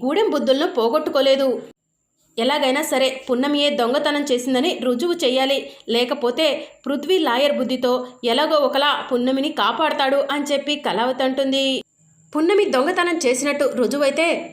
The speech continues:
తప్పకుండా పున్నమికి జైలు శిక్ష తప్పదు" అని చెప్పి శృతి అంటుంది.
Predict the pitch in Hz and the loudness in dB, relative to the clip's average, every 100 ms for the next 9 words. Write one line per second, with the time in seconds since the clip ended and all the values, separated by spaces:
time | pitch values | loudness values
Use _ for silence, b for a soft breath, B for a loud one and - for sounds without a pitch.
0 | - 208 - 294 254 254 262 247 233 269 | -4 -2 -2 -2 0 0 0 0 0 0
1 | 254 262 262 247 - - 190 240 269 320 | 0 0 0 0 -6 -8 -2 0 0 0
2 | 247 - - - 320 - 277 269 - 302 | -2 0 -2 -2 -2 0 -2 -2 -2 -2
3 | 294 277 285 277 - 202 269 262 262 269 | 0 -2 -2 -2 -2 -2 0 0 0 0
4 | 269 | 2